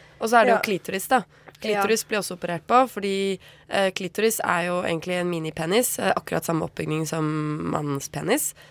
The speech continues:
Speaker 1: Det er egentlig sykt fascinerende når du går inn i, liksom, anatomien og ser det. Det er helt klin likt. Ehm,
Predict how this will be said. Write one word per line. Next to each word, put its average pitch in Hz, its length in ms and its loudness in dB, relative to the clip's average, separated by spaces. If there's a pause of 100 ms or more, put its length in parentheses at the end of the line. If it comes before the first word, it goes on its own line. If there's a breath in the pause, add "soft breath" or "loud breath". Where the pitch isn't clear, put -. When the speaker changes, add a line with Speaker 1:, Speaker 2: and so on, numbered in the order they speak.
(140 loud breath)
Speaker 1:
Det - 40 -6
er 143 160 2
egentlig 143 240 -8
sykt - 360 -8
fascinerende 139 540 -2
når 170 140 2
du 147 280 0 (140)
går 143 220 0
inn 135 160 -4
i, 135 100 -6
liksom, 135 360 -10 (200)
anatomien 135 500 -4
og 135 100 -4
ser 135 160 0
det. 202 120 2
Det 156 80 4
er 117 100 0 (380)
helt 127 380 -6
klin 135 400 -10
likt. - 260 -6 (480 loud breath)
Ehm, 180 540 0